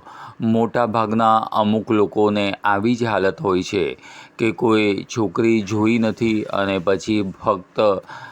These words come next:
ફ-, મન તેમનું એકદમ વિચલિત થયું નથી. એવું જ આ છોકરા સાથે થયું. તે લલચાઈ ગયો અને તેને સાથે ચેટિંગ કરવા અને વાતો કરવા લાગ્યો અને મળવા માટે પણ તૈયાર થઈ ગયો.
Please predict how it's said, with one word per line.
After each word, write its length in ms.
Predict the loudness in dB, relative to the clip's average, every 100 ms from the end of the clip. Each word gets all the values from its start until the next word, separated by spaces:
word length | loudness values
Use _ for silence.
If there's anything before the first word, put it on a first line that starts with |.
| -20 _
ફ-, 360 | 0 0 0
મન 380 | -2 0 2 0 -2
તેમનું 600 | -2 0 0 0 -2 -2
એકદમ 500 | -2 -2 0 0 0 -4 -4 -2
વિચલિત 580 | -2 0 0 0 -4 -2
થયું 360 | 2 2 2
નથી. 400 | 0 -4 -8 -12 -16 -20 -20 -12
એવું 340 | -2 2 4 4
જ 80 | 2
આ 120 | 0
છોકરા 440 | 0 -4 0 -2
સાથે 320 | 0 -2 -2 -2
થયું. 380 | 0 2 2
તે 180 | 2 0
લલચાઈ 540 | 2 0 0 0 0 2
ગયો 320 | 4 4 2 0
અને 240 | -2 -2
તેને 320 | -2 0 0 -2 -4
સાથે 300 | -2 0 0
ચેટિંગ 500 | -2 -2 -2 -2 -4
કરવા 320 | -2 0 2 0
અને 140 | 0
વાતો 340 | 0 -2 -2
કરવા 360 | -4 -2 2 2
લાગ્યો 540 | 2 0 0 0 0 -4 -16 -20 -6
અને 560 | -2 0 0 0 -2 -6 -16 -8
મળવા 360 | -2 2 4 4
માટે 320 | 2 0 -2
પણ 240 | -2 -2 0
તૈયાર 360 | 2 2 2
થઈ 220 | 0 -4
ગયો. 380 | -2 0 -2 -4